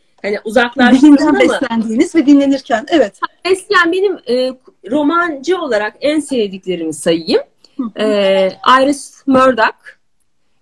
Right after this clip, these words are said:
Speaker 1: Virginia Woolf, e, Thomas Bernhard, Javier Marias. E, bunları çok seviyorum. Yani, e, ne yazsa okuyorum. Hatta şöyle söyleyeyim,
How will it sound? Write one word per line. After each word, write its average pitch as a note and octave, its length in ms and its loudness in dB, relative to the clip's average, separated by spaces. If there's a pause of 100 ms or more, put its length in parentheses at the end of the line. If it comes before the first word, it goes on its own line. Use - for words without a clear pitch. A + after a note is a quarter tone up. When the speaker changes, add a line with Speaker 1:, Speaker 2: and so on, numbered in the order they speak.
Speaker 1:
Virginia B3 440 -4
Woolf, A3 340 -6 (1120)
e, G3 60 -6 (640)
Thomas A#3+ 420 0
Bernhard, G#3 500 -2 (760)
Javier A#3 320 0
Marias. G#3 680 -8 (840)
E, D3+ 500 -12
bunları A#3 320 2
çok A3+ 200 0
seviyorum. D#3+ 580 -2 (480)
Yani, D#3+ 440 -4 (340)
e, - 280 -14
ne A3 80 4
yazsa G#3+ 720 0
okuyorum. G3 440 -2
Hatta A3+ 420 -2
şöyle A3+ 280 0
söyleyeyim, G#3 540 -2